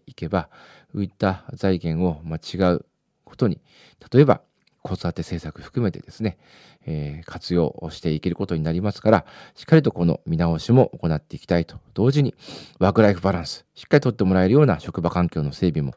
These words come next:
していきたいと思いますし、私自身はですね、やっぱり将来的には職員の皆さんの給料も上げていきたいと思ってるんですね。えー、えー、私就任以降、様々特別職、あるいは、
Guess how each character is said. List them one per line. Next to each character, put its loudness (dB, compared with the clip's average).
し -20
て -10
い -6
き -20
た 2
い 2
と -8
思 0
い 0
ま 0
す -10
し、 0
私 0
自 -2
身 8
は 8
で 2
す -4
ね、 6
や 2
っ -20
ぱ 0
り 0
将 4
来 8
的 2
に 6
は 6
職 0
員 6
の 8
皆 8
さ 2
ん 6
の 4
給 2
料 10
も 6
上 4
げ 4
て 2
い 4
き -20
た 8
い 6
と 2
思 0
っ -2
て -6
る -4
ん -6
で -10
す -12
ね。 4
え 2
ー、 -2
え -2
ー、 -
私 0
就 4
任 6
以 4
降、 4
様 -2
々 0
特 -12
別 2
職、 -8
あ -6
る 2
い 4
は、 4